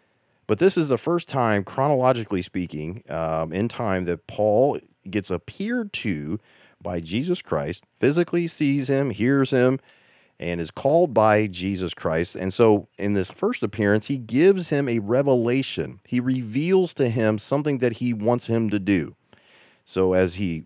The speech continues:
reappears to him, he gives a revelation, something that's new,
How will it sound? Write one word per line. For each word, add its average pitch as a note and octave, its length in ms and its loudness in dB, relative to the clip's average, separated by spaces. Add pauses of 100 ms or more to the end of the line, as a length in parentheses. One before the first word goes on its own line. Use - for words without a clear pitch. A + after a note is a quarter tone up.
reappears A2+ 680 -2
to C#3 140 4
him, E3+ 300 2 (140)
he G2+ 180 -8
gives G2+ 320 0
a F2 100 0
revelation, B2 880 2 (520)
something C#3+ 340 0
that's C3+ 220 2
new, G#2 680 4